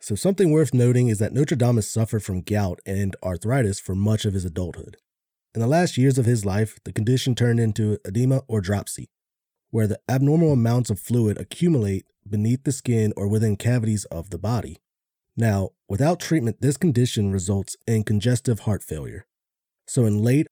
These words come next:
June of fifteen sixty-six, Nostradamus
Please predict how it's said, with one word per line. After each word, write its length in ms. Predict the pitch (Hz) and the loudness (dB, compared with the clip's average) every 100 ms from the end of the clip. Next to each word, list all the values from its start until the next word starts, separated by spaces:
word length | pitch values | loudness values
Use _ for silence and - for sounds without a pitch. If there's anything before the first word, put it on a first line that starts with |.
| - | -6
June 380 | 107 123 104 85 | 0 2 0 -2
of 140 | 95 - | -8 -4
fifteen 380 | 110 - 120 | -4 -2 -2
sixty-six, 840 | 110 107 - 92 - 98 127 - - _ _ _ _ _ - | -2 -6 -6 -10 -6 -6 -6 -10 -18 _ _ _ _ _ -2
Nostradamus 720 | 107 156 101 110 120 92 | 0 0 0 2 2 0